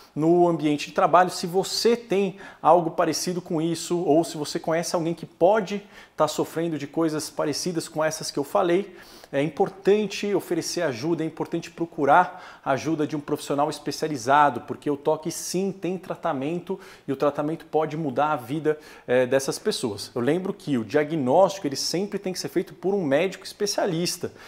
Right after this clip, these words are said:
certo? Autodiagnóstico, autotratamento, jamais, nunca é recomendável. Ok? E é claro, tem outras questões no toque que eu não falei no vídeo, mas no vídeo é pra dar uma abrangência, é, geral de como que isso pode repercutir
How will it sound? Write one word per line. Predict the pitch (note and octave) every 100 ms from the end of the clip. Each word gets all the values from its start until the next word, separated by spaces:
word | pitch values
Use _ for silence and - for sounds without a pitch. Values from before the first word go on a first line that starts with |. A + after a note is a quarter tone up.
| -
certo? | - D3 F3 -
Autodiagnóstico, | C3 G3+ G#3 F#3+ F#3+ D3 C#3 F3 - C3+
autotratamento, | D#3 G#3 F#3+ E3 D#3+ C#3+ D#3+ G#3 A3+ - - -
jamais, | B2 A2 G3+ A3 D#3+ E3 C3+ G2+ - A#2+
nunca | B2 D#3 A#3+ A#3+
é | E3+ D#3+ F#3+ - - - -
recomendável. | - D#3+ F#3 G#3 G3 B2+ A#2+ G#2 F#2+ - _
Ok? | A#2 - E3+ A3+ A3+
E | D#3+
é | G3
claro, | - D#3+ F#3
tem | - B3
outras | E3 G#3+ - F3
questões | - C#3+ D3+ C#3
no | G#3+
toque | G3 G3 G3+
que | A3
eu |
não | G#3+
falei | G#3 A3+ G3+
no | A#3
vídeo, | F3+ E3 A#2
mas | B2+ D#3+ F3+ - - -
no | E3+
vídeo | C3+ F#3+
é | G3+
pra | F#3
dar | E3+
uma | F#3+
abrangência, | F#3+ F3 G3 D#3 B2 F3+ G3+ - G#3+ - -
é, | C#3 D3+ D#3 D3+ C#3+ C3
geral | A#2 E3 D3+ F#3+
de | E3+
como | - G#3 G#3+
que | - G3
isso | -
pode | F3+ F#3 E3+
repercutir | F3+ G3 G3 E3+ - F#3+